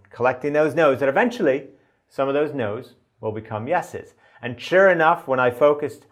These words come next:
on the process in that way, I started to receive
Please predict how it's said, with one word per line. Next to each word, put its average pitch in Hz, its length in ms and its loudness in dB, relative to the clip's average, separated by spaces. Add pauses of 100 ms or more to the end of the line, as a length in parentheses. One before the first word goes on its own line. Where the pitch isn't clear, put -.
on 123 120 -6
the 120 80 -4
process 165 500 -2
in 123 120 -8
that 117 220 -6
way, 101 340 -6 (460)
I 123 160 -2
started 123 440 0
to 113 400 -6
receive 110 720 -6